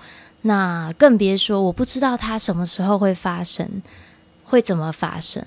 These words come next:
因为我对蛋糕的过去其实某种程度上是一无所知。嗯，但也是因为这种一无所知，我可以维持一个比较冷静的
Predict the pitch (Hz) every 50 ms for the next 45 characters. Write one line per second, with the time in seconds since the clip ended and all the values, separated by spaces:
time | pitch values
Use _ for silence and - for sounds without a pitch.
0 | - - - 214 214 220 208 190 175 180 - - 208 196 185 175 185 196 208 220
1 | - - 208 196 185 190 185 180 185 180 175 - - 202 180 170 - - - 185
2 | 180 170 - - 175 - - - 170 - 180 - - - - - - - - -
3 | - 208 202 214 220 226 196 180 170 - 185 175 175 190 196 196 190 - 214 196
4 | 175 175 175 170 - 190 220 226 202 180 165 170 170 - - - - - - -
5 | - - - 202 196 - - - - _ _ _ - - - - _ _ _ -
6 | _ _ _ - 233 226 202 185 180 - - - - - - - _ 339 330 320
7 | 302 285 - - - - 226 226 226 302 320 349 339 320 311 320 277 247 190 -
8 | 254 269 214 202 220 220 - 196 170 170 - - - 208 208 196 185 - - 226
9 | 226 208 185 180 175 185 175 - - 196 175 185 - 180 160 - 190 180 170 175
10 | 175 - _ _ _ _ _ _ _ _ _ _ 196 196 185 175 165 170 - 220
11 | 190 175 - - - -